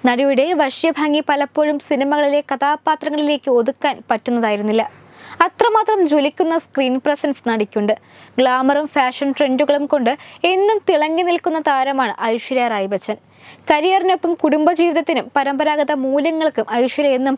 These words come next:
പ്രാധാന്യം കൊടുത്തിരുന്നു. തന്റെ വിവാഹത്തിന് പരമ്പരാഗത കന്നഡ തുളു വധുവായാണ് ഐശ്വര്യ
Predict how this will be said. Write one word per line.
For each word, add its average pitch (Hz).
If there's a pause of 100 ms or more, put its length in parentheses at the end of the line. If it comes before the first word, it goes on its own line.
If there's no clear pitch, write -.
പ്രാധാന്യം 240
കൊടുത്തിരുന്നു. 208 (460)
തന്റെ 269
വിവാഹത്തിന് 285 (160)
പരമ്പരാഗത 320 (140)
കന്നഡ 294 (160)
തുളു 285
വധുവായാണ് 285 (420)
ഐശ്വര്യ 320